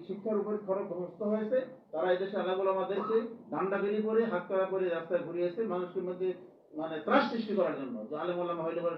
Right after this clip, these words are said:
সুবিধা হবে না, এই কাজটি তারা করেছে। এই জন্য এটি পরীক্ষিত সত্য যে দেশের স্বাধীনতা, সার্বভৌমত্ব বলেন, এদেশের অর্থনৈতিক উন্নতি, সমৃদ্ধি বলেন, সকল কিছু নির্ভর করছে দ্বীনি শিক্ষার উপরে, ইসলাম শিক্ষার উপরে।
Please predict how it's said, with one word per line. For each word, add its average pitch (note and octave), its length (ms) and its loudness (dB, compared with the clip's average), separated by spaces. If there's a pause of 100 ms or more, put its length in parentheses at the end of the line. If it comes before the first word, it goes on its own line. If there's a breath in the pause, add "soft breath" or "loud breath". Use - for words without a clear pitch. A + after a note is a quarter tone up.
সুবিধা D#3 260 -4
হবে A#2 140 -8
না, - 200 -14 (640)
এই F#3 120 0
কাজটি F3+ 320 -2
তারা D#3+ 180 0
করেছে। A#2 460 -8 (400)
এই F3+ 120 -8
জন্য A#3 460 2 (240)
এটি G#3 220 -2
পরীক্ষিত C4+ 420 4
সত্য C4 560 4 (220)
যে F#3 120 4
দেশের G#3+ 300 0
স্বাধীনতা, A3 460 -2
সার্বভৌমত্ব A3 640 0
বলেন, A3+ 380 -2 (120)
এদেশের F#3 480 -2
অর্থনৈতিক G#3+ 460 0
উন্নতি, G3+ 380 0
সমৃদ্ধি G#3 340 -2
বলেন, A3+ 320 -2
সকল G3 240 -4
কিছু G3 200 -4
নির্ভর F#3+ 320 2
করছে A3 300 0
দ্বীনি G#3+ 280 0
শিক্ষার F3 340 -2
উপরে, G#2+ 400 -12 (500)
ইসলাম A#3 320 2
শিক্ষার G#3 280 0
উপরে। B2+ 400 -10